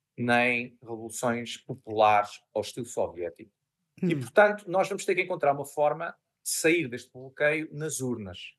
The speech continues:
Speaker 1: ou seja, através de transições democráticas.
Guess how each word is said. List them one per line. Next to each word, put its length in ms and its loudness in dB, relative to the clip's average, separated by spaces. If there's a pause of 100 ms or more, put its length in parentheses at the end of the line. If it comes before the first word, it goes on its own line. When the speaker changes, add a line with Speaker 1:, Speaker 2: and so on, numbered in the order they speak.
Speaker 1:
ou 80 -8
seja, 320 -2
através 560 -2 (380)
de 80 -4
transições 680 -4
democráticas. 960 0